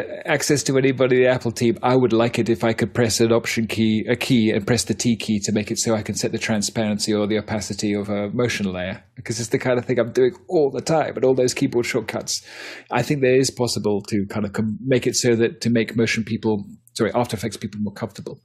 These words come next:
But if you want the power of motion, but you like the user interface of After Effects, and you want to have something that has the power of motion from the point of real-time animation and play, then consider,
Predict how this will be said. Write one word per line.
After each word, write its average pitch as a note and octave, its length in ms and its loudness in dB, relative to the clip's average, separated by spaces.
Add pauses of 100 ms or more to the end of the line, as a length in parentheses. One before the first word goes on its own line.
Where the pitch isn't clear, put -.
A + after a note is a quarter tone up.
(220)
But - 240 0 (500)
if B2 140 -4
you C3 120 2
want F#3 400 0
the - 60 0
power F3+ 480 2
of D#3+ 140 -2
motion, D3 560 -2 (960)
but C3+ 180 0
you B2 100 4
like B2 180 2
the A#2 80 0
user A#2+ 220 2
interface A#2 360 2
of A2 120 0
After B2 300 0
Effects, - 680 -4 (440)
and A2+ 160 0
you A2+ 160 2
want A#2 180 2
to - 80 -2
have A2+ 140 0
something A2 340 0
that A2+ 80 2
has G#2+ 160 -2
the A2 80 0
power A#2 240 2
of G#2 100 -2
motion A2 280 0
from - 100 -8
the G#2 80 -4
point G#2+ 240 -6
of G#2 160 -6
real-time G#2+ 440 0
animation A2 440 0
and G2 160 -4
play, B2 500 0 (360)
then A#2+ 280 2
consider, A#2 720 0